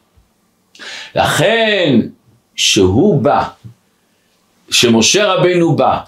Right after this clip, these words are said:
ורואה את הבנות, הן באות לבאר, רוצות לקחת מים, ומיד הרועים מגרשים אותם. למה מגרשים? החרימו אותו.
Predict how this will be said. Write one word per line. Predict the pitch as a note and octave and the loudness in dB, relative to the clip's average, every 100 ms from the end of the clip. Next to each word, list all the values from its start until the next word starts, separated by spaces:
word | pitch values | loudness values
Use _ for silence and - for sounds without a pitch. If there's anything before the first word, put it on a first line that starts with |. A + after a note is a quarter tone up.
| _ _ - - | _ _ -20 -6
ורואה | G2 D3 D3+ E3 E3 A3 G#3 F#3+ D#3+ | 0 2 2 2 2 0 0 0 0
את | E3+ | 0
הבנות, | C3+ D3 D3 D#3+ E3 | 0 2 2 0 0
הן | C#3+ | 2
באות | A2+ D3 E3 E3 | 2 2 2 2
לבאר, | D3 A#2 D3 D#3 | 0 0 0 0
רוצות | D3 C3 - D3+ | 0 0 0 0
לקחת | C#3+ D3+ C#3+ D#3 | 0 0 0 0
מים, | F3+ F3+ | 0 0
ומיד | D#3 D3+ D#3 G3 G3 | 2 2 2 0 0
הרועים | F3 D#3 F3+ G3+ | 0 2 2 2
מגרשים | F#3 G3 B3 | 0 0 0
אותם. | A3+ F3+ E3+ | 0 2 0
למה | F#3 | 0
מגרשים? | F3+ F3+ G#3 - | 0 0 2 2
החרימו | A#3+ D#4+ F#4 | 2 0 2
אותו. | G#3+ - - | 0 -2 -6